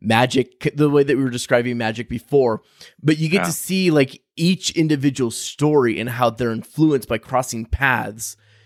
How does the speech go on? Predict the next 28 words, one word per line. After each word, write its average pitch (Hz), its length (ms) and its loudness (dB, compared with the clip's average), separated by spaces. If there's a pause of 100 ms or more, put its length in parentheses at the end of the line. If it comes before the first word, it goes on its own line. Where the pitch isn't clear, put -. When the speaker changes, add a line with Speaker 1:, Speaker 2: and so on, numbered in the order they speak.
(200)
Speaker 2:
With 135 180 0
Speaker 1:
with 151 120 4
Speaker 2:
Doobie. 98 160 -4
Speaker 1:
Doobie 131 500 0
and 117 240 -6
Doobie's 113 360 -8
restaurant 92 760 -8
or 127 120 4
Doobie's 110 380 -2
food. 107 180 -4
Speaker 2:
Indubitably. 82 440 -2 (760)
Speaker 1:
And 160 220 4
I, 180 200 2 (120)
I 185 120 4
just 226 200 0
think 220 120 0
that 196 120 -2
that 196 100 2
would 196 100 0
be 190 120 -2
really 170 360 -4
neat 156 280 -4
to 131 80 -2
see 147 320 -2
all 135 200 2
these 143 220 -2
individual 135 480 -2
people, 110 560 0